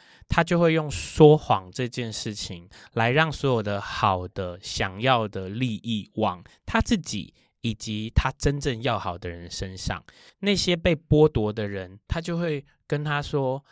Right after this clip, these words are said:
就是回到他一开始在你面前都跟你讲了，“我跟你好麻吉，是可以相信我的。”他就还跟他说，“我不知道怎么会这样，但我会帮你的。”讲得非常诚恳，跟卡片大师一样，眼神很真挚。所以你，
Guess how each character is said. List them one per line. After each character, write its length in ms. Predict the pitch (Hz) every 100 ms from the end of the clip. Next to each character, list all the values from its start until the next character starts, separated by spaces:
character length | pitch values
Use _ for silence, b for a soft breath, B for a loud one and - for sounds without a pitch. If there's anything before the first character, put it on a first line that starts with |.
| b b -
就 120 | 160
是 120 | 156
回 180 | 143 127
到 240 | 139 135
他 100 | 139 -
一 60 |
开 200 | 160 160
始 80 | 127
在 140 | 139
你 100 | 120
面 180 | 104 127
前 160 | 113 107
都 120 | 117
跟 160 | 120 120
你 80 |
讲 200 | 117 107
了 80 | 101
，“我 100 | 98
跟 180 | 101 127
你 100 | 117 104
好 180 | 101
麻 220 | 95 104 104
吉， 200 | 104 98
是 140 | 135
可 140 | 127 107
以 80 |
相 240 | 95 117 113
信 220 | 123 104
我 160 | 90 73
的。” 100 | - B B
他 80 | 165
就 120 | 170
还 120 | 151
跟 100 | 151
他 140 | 143
说 260 | 143 147 135 -
，“我 160 | - 131
不 120 | -
知 60 | 180
道 80 | 170
怎 100 | 120
么 80 |
会 140 | 127 147
这 160 | 139
样， 100 | 139 107 B B
但 180 | 180 165
我 80 | 127
会 120 | 147
帮 340 | 151 143 143
你 160 | 131 98
的。” 180 | 95 92 _ _
讲 160 | - 113
得 60 |
非 100 | 123
常 140 | 156 127
诚 260 | - 104
恳， 220 | 110 110 92
跟 240 | 127 135
卡 180 | 139 117
片 140 | 123
大 180 | 135 127
师 200 | 117 113
一 40 | 110
样， 200 | 113 104
眼 180 | 101
神 160 | 95 107
很 200 | 110 95
真 260 | 113 104 104
挚。 260 | - 98 - b b
所 180 | - 170
以 160 | 143 -
你， 220 | 165